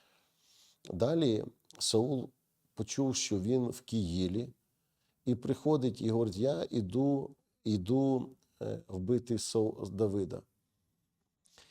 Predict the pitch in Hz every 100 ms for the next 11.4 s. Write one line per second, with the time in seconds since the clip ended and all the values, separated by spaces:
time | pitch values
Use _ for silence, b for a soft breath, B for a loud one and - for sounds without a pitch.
0 | b 120 101 107 156 95 104 117 - 82
1 | 80 123 135 104 - 85 82 131 131 117
2 | 110 110 135 131 - _ _ _ _ _
3 | _ _ _ _ _ _ _ 104 98 98
4 | 104 - 120 120 113 - 135 95 95 131
5 | 143 - _ _ _ _ _ _ 107 147
6 | 180 202 180 131 110 123 95 80 85 -
7 | - - _ _ _ _ - - 139 147
8 | 120 - - - 160 143 131 - 127 127
9 | 131 120 98 82 117 113 104 - 139 139
10 | 117 92 - 113 107 104 - - 104 101
11 | 98 - 95